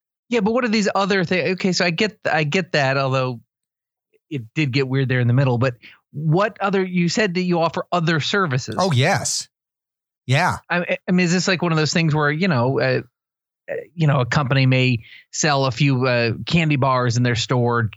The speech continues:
Speaker 1: just as a way to make a couple extra bucks?
Speaker 2: Oh.
Speaker 1: Wh-, wh-, what is this?
Speaker 2: I'll give you a little history of the name. So it's Laramie.
Speaker 1: Oh.
Speaker 2: My
Speaker 1: Uh-huh.
Speaker 2: wife's, my wife's name is Lara.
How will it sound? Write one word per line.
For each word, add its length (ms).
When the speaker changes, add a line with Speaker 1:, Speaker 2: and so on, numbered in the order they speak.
Speaker 1:
just 300
as 80
a 240
way 240
to 60
make 200
a 20
couple 240
extra 220
bucks? 360
Speaker 2:
Oh. 160
Speaker 1:
Wh-, 20
wh-, 400
what 120
is 140
this? 340
Speaker 2:
I'll 100
give 160
you 100
a 20
little 160
history 340
of 80
the 80
name. 280
So 180
it's 140
Laramie. 680
Speaker 1:
Oh. 60
Speaker 2:
My 200
Speaker 1:
Uh-huh. 100
Speaker 2:
wife's, 280
my 180
wife's 400
name 260
is 160
Lara. 520